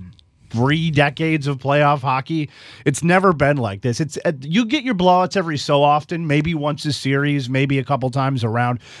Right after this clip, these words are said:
But this, the, the, at the pace that they're going with these blowouts, usually two things are true, close games and unders.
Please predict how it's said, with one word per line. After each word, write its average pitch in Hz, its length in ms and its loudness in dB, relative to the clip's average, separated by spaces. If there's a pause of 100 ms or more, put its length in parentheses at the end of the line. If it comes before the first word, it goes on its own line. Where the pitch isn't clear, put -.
(100)
But 123 120 0
this, 247 360 4
the, 175 160 0
the, 151 280 -2
at 147 80 0
the 160 100 -2
pace 190 320 -2
that - 100 -10
they're 165 100 0
going 151 300 2
with 117 140 0
these 110 180 -2
blowouts, 117 640 2 (320)
usually 254 400 4
two 220 240 -2
things 196 320 0
are 156 80 0
true, 131 360 -2
close 220 360 4
games 208 460 -2
and 147 260 -2
unders. 139 560 -2